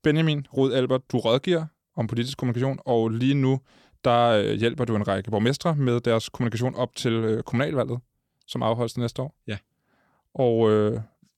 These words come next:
Speaker 1: hvem er din yndlingspolitiker på sociale medier?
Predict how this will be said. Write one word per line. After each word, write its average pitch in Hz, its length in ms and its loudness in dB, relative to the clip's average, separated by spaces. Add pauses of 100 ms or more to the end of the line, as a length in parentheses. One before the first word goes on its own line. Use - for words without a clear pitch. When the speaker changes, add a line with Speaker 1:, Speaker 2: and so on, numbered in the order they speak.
(200)
Speaker 1:
hvem 127 200 -2
er 131 40 -2
din 127 260 -2
yndlingspolitiker 131 680 -2 (120)
på 131 140 -2
sociale 135 260 0
medier? 139 220 -4